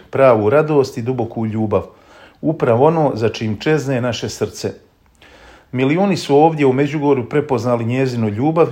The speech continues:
i odazvali se pozivu na molitvu, praštanje, obraćenje te sudjelovanje u sakramentima gdje su susreli živoga Boga.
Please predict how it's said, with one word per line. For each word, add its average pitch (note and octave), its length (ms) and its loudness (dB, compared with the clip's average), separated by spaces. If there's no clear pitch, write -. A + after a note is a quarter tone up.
i A#2+ 100 2
odazvali B2 480 0
se - 300 -8
pozivu B2+ 460 2
na G2 120 -2
molitvu, C#3 560 -2
praštanje, C#3 880 2
obraćenje C3+ 920 2
te A2 120 -6
sudjelovanje C3 760 2
u A2+ 100 -6
sakramentima C#3 1120 -2
gdje A2 180 -4
su A#2+ 120 -6
susreli C#3 640 0
živoga A2+ 540 0
Boga. F#2 340 -4